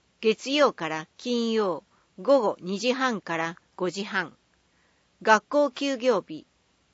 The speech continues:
午前十時から午後四時。事業所の特色。職員数、配置専門スタッフ、七名。管理者兼児童発達支援管理責任者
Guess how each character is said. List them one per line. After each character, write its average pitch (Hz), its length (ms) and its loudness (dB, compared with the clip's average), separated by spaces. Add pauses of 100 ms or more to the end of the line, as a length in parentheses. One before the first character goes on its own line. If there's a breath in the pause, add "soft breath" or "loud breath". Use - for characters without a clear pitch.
午 294 180 6
前 202 280 2
十 254 240 -2
時 185 160 -10
か 160 160 -6
ら 156 200 -8 (200)
午 233 160 8
後 170 160 -2
四 180 200 -4
時。 - 180 -18 (1200)
事 214 180 -6
業 294 220 2
所 285 200 -4
の 185 120 -6
特 - 240 -10
色。 - 440 -12 (840)
職 254 360 -2
員 285 220 -2
数、 - 440 -12 (540)
配 277 220 0
置 - 160 -8
専 262 280 0
門 247 220 -2
ス - 140 -18
タ 214 140 -2
ッ - 20 -4
フ、 - 320 -20 (880)
七 233 320 2
名。 147 340 -10 (1040)
管 285 280 2
理 277 100 -4
者 165 200 -6
兼 175 400 -8
児 190 140 -8
童 262 240 6
発 262 240 -2
達 254 240 -4
支 240 220 -4
援 233 160 -4
管 254 300 -4
理 247 100 -8
責 247 320 -4
任 233 240 -4
者 - 260 -10